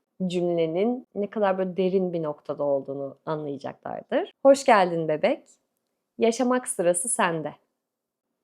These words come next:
Ya o kadar güzel bir cümle ki bu.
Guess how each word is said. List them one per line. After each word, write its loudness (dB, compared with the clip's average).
Ya 2
o 0
kadar 0
güzel 2
bir 0
cümle 0
ki -10
bu. -4